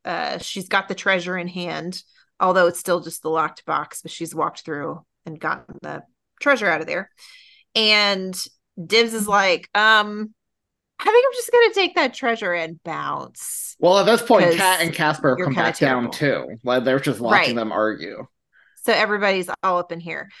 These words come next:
Speaker 1: So Kerrigan ends up throwing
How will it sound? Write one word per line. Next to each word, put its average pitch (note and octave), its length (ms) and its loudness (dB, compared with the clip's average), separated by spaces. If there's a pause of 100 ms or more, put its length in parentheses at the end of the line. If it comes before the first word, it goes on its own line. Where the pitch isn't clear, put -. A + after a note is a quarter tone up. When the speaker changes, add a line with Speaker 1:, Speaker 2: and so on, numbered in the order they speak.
(100)
Speaker 1:
So A3+ 180 2
Kerrigan A3 800 2 (160)
ends G#3 260 0
up G#3 220 2 (220)
throwing G#3 960 -2